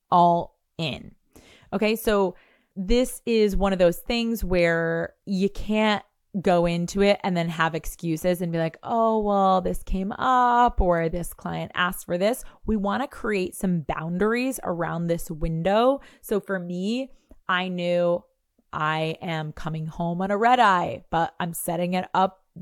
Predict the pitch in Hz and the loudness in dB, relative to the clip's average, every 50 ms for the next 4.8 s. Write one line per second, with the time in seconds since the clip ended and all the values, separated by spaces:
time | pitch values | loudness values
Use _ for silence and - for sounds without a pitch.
0 | 160 - - 180 190 175 - - - 226 240 - 202 214 196 - - 196 - - | -18 -10 -6 -4 -4 -4 -4 -4 -4 -4 -4 -2 -4 -6 -6 -6 -8 -12 -8 -4
1 | 180 180 190 - 160 196 190 196 226 262 262 214 170 - - - - - - - | 0 0 0 0 0 0 0 0 0 0 0 0 -2 -2 -4 -8 -12 -12 -6 -4
2 | - 220 262 262 240 208 196 202 226 240 247 220 180 190 190 196 208 202 - 208 | -2 -2 0 0 0 0 0 0 0 0 0 0 0 0 -2 0 0 0 -2 -2
3 | 202 - - 175 170 175 190 233 262 294 311 302 - _ _ _ _ _ _ _ | -4 -2 0 2 2 2 2 2 2 0 0 -4 -8 _ _ _ _ _ _ _
4 | _ _ _ _ _ _ - 175 220 269 330 330 302 254 208 165 | _ _ _ _ _ _ -4 -2 0 0 0 2 2 2 2 0